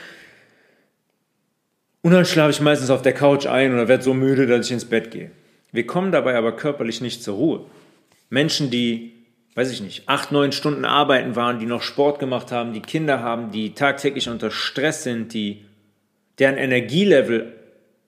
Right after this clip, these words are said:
in Richtung Null gehen, die sind dann einfach nur übermüdet, die sind platt. Die kommen nicht zur Ruhe, weil das Fernsehschauen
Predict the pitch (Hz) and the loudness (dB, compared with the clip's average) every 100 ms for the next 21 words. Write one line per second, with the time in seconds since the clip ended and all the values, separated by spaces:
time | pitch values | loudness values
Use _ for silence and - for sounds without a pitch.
0 | _ _ 123 123 120 120 117 127 185 220 | _ _ -4 -2 -2 -4 -2 4 6 6
1 | 190 123 104 98 107 - _ _ - 160 | 2 0 -4 -6 -12 -20 _ _ -4 0
2 | 180 208 185 156 127 143 - 143 135 131 | 2 2 2 0 0 -2 -2 -4 -2 -2
3 | 139 - - _ _ _ _ _ _ _ | -4 -10 -20 _ _ _ _ _ _ _
4 | _ - 190 156 135 127 156 165 107 95 | _ -2 2 4 4 2 -2 -2 -4 -6
5 | - - _ _ - 123 120 143 135 - | -8 -20 _ _ -10 -6 -4 -6 -8 -18
6 | - 143 143 - - - _ _ _ _ | -4 0 0 -2 -14 -20 _ _ _ _
7 | _ _ _ _ _ _ _ _ _ _ | _ _ _ _ _ _ _ _ _ _
8 | _ _ _ _ _ _ 123 - 180 196 | _ _ _ _ _ _ -14 -2 2 4
9 | 165 139 - - 131 107 156 147 143 113 | 4 2 -2 0 2 4 6 6 6 4
10 | 113 107 - 135 151 131 113 110 110 107 | 2 0 0 0 0 -2 -2 -2 -2 -4